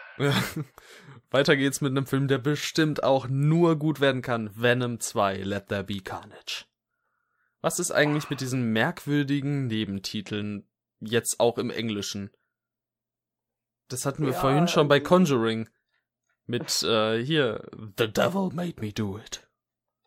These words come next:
Speaker 1: Das klingt echt kacke. <laughs>
Speaker 2: Ja, ich weiß nicht, also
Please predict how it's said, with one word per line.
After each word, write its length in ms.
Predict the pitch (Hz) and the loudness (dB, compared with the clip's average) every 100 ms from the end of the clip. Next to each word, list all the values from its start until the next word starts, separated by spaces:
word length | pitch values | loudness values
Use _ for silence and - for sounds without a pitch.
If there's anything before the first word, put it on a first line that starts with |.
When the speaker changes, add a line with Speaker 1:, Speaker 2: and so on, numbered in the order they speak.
| _ _ _ _ _ | _ _ _ _ _
Speaker 1:
Das 80 | - | -8
klingt 240 | - 190 | -2 -2
echt 160 | 151 - | -2 -6
kacke. 320 | - - 113 - | -8 -6 0 0
<laughs> 20 | - - - - - - - - - - | 0 -8 -14 -18 -6 -4 -4 -8 -14 2
Speaker 2:
Ja, 240 | 131 139 | 8 8
ich 100 | 143 | 10
weiß 200 | 135 143 | 10 10
nicht, 360 | 151 135 190 - | 8 4 2 0
also 460 | 98 127 139 139 | 4 6 6 4